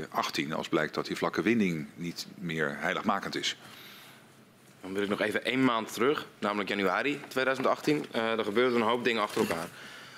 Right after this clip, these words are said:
Speaker 2: Acht januari, eh, is de aardbeving in Zeerijp,
Speaker 1: Ja.
Speaker 2: magnitude drie punt vier. En naar schatting wordt die door tweehonderdzeventigduizend mensen, eh,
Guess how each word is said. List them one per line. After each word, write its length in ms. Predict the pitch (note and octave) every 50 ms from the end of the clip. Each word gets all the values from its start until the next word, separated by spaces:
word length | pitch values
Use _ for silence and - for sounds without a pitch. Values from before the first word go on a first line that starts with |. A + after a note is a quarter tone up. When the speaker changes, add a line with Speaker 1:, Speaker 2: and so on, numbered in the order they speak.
| - - -
Speaker 2:
Acht 180 | A#2 B2+ -
januari, 680 | - C3 A#2+ A#2+ A2+ A2 A2 A2 A2 A2 A2 A2 G#2+ -
eh, 280 | - F#2 G#2 G#2 E2+
is 100 | E2 G#2+
de 80 | G2+ A2
aardbeving 540 | - A2 A#2+ A#2 A2+ A2 A2 G#2 G#2+ G#2 F#2
in 80 | G2+
Zeerijp, 440 | G2 G#2 G#2 G2+ G2 G2 G#2 A2+ C3+ - - - - -
Speaker 1:
Ja. 40 | -
Speaker 2:
magnitude 600 | A2+ A2 A2+ A2 G#2+ - A#2+ A#2 A2 A2+ G#2+ G2
drie 180 | F2+ G2 A#2+ A2+
punt 180 | - A2+ G2+
vier. 300 | - - A#2+ A#2 C3 B2+
En 340 | G#2 A#2 A#2 A#2 A2+ F2+ C#2
naar 120 | G2+ G#2 G#2
schatting 360 | - - B2 B2 - B2 A2
wordt 160 | G#2 A2 A2
die 80 | A#2+ A2
door 180 | A2+ A2 G#2 -
tweehonderdzeventigduizend 1160 | - A2+ A2+ A#2 A2+ A2+ - - - A#2+ A#2 A#2 - A2+ G#2 - G#2+ G2 G2+ G#2+ G2+ G#2+ G2+
mensen, 500 | G2+ G2+ G2+ G2 - - G#2 F#2+ F#2 -
eh, 180 | - F#2 F#2